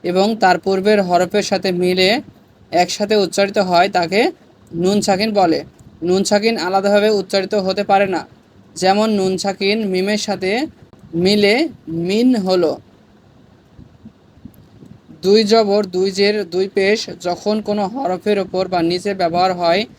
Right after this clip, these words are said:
তখন তাকে তানবিন বলে। তানবিন অন্য হরফের সাথে যুক্ত হওয়া ব্যতীত উচ্চারিত হয় না।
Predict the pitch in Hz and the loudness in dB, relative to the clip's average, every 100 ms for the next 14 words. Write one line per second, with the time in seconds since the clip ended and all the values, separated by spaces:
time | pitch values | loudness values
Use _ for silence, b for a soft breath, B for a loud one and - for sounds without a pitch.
0 | B - - 180 175 208 208 190 185 214 | B -20 -8 -6 -2 -4 -2 -2 0 0
1 | 330 - _ _ - 196 208 196 233 233 | 0 -6 _ _ -2 0 0 0 -2 2
2 | 185 160 123 - - - _ _ - 190 | 2 2 0 -8 -20 -20 _ _ -4 0
3 | 190 190 196 214 220 190 202 214 190 180 | 2 2 2 2 0 -2 0 0 0 0
4 | 185 214 196 190 190 170 190 - 202 202 | 0 -2 -2 -4 -6 -6 -10 -4 0 2
5 | 202 190 185 185 185 185 185 208 196 190 | 2 2 -2 -2 -2 -2 -2 -2 -2 -2
6 | 175 175 170 147 | 0 0 0 -6